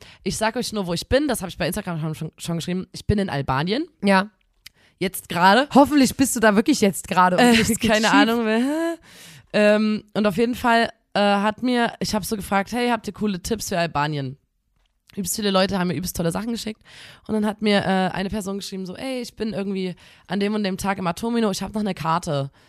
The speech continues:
Speaker 1: äh,
Speaker 2: Mhm.
Speaker 1: die kann ich dir mitbringen. Und ich war so, ich weiß gar nicht, was ich geschrieben hab, einfach nur so, äh,
Speaker 2: Okay.
Speaker 1: na, oder ja, also musst du nicht, es, äh,
Speaker 2: Hm.
Speaker 1: mach dir bitte keine Umstände. Ähm,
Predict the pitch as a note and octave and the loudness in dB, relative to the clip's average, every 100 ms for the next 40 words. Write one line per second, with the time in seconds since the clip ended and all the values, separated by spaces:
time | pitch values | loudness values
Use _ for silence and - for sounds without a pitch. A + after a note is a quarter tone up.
0 | _ _ F#3+ E3 F3 F#3 F#3 - F3+ - | _ _ 0 0 0 -4 -6 -4 -6 -6
1 | D#3 D3 C#3+ - - - - E3+ - _ | -4 -4 -6 -12 -20 -8 -4 -4 -4 _
2 | _ _ _ D3 - D3+ C#3+ C#3+ C#3+ C#3 | _ _ _ -14 -6 -2 -2 0 0 2
3 | C#3 - _ _ - B2 C3 - B2 B2+ | 0 -2 _ _ -12 -8 -6 -6 -6 -6
4 | - - D#3 E3 D3 - C#3+ C#3+ C#3 B2+ | -8 -8 -4 -2 -2 -2 -4 -2 -2 -2
5 | C3+ C3 - _ _ _ _ _ _ _ | -2 -4 -6 _ _ _ _ _ _ _
6 | _ _ - - F#3+ - D#3+ D3 F3+ - | _ _ -20 -2 -2 2 0 2 0 -4
7 | - D#3+ - - - _ - - - - | -4 -2 -2 -8 -20 _ -20 -20 -14 -6
8 | D#3 C#3+ C3+ C3 C3 C#3 C#3+ - - D3 | -2 -2 -2 -2 0 0 -2 -8 -10 -6
9 | D3+ D#3+ - E3+ D#3+ D3 - A#2 - - | -2 -2 -2 0 0 -2 -6 -8 -10 -10
10 | - C3 B2 D3 _ G3 G3 G3+ - C3 | -8 -6 -6 -10 _ -2 -2 -2 -6 -8
11 | - C3+ - - D3 D3 D3+ E3+ F3 - | -6 -8 -10 -10 -6 -6 -6 -8 -10 -16
12 | - - - G3+ G#3 G#3+ G#3 F#3+ | -20 -4 4 4 4 2 0 -4